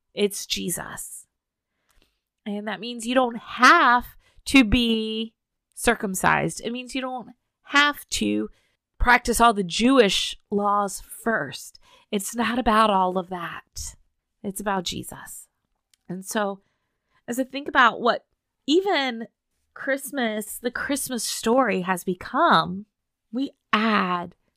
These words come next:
so much to it. And,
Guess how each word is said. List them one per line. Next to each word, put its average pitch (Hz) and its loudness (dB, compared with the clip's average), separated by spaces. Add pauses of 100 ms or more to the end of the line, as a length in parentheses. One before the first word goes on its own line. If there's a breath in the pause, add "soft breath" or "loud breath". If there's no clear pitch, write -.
so 320 0
much - 0
to 233 0
it. 165 -6 (760)
And, 226 -2